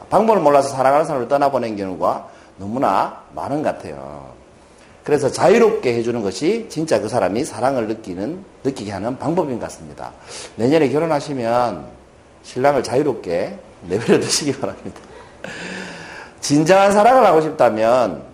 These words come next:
그렇다면 반대로 진정한 사랑을 하고 싶다면 어떻게 하면 될까요?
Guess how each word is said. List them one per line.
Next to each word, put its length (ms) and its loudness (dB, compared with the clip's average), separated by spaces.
그렇다면 380 -2
반대로 320 -2
진정한 420 -4
사랑을 340 -2
하고 160 -4
싶다면 680 -4
어떻게 280 -8
하면 120 -6
될까요? 480 -4